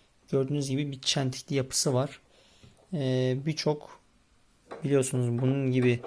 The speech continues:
e, bu yüksek sıkma işlemi için özel pensler satılıyor. Yani bu bütün hepsini tek başına yapabiliyor. Sıktım ve sonuç bu şekilde. Yaklaştırın.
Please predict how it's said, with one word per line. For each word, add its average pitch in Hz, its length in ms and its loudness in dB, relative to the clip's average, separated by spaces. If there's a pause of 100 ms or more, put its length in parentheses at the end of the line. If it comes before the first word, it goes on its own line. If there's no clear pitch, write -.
(380)
e, 123 540 2
bu 135 360 0
yüksek 127 320 0
sıkma - 240 -2
işlemi 131 280 0
için 156 160 -2
özel 143 400 2 (840)
pensler 131 400 2
satılıyor. 123 420 0
Yani 123 320 2
bu 139 200 0
bütün 123 300 0
hepsini 139 360 0 (100)
tek - 260 -4
başına 131 220 -2
yapabiliyor. 117 480 0 (540)
Sıktım - 680 -2 (920)
ve 139 300 0 (100)
sonuç 139 480 -4
bu 143 60 -6
şekilde. 123 340 -4
Yaklaştırın. 131 560 -6